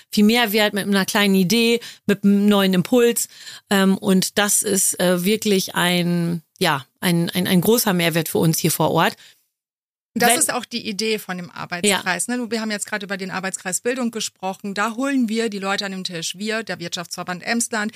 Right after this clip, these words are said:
Speaker 2: wir haben die Schulen dabei, wir haben den Landkreis Emsland
Speaker 1: Genau.
Speaker 2: dabei,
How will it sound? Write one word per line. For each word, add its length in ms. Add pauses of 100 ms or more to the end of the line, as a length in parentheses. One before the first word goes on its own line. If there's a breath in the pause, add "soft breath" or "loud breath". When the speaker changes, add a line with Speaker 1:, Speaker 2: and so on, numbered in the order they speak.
(120)
Speaker 2:
wir 100
haben 100
die 80
Schulen 340
dabei, 340
wir 100
haben 100
den 140
Landkreis 440
Emsland 280
Speaker 1:
Genau. 140
Speaker 2:
dabei, 420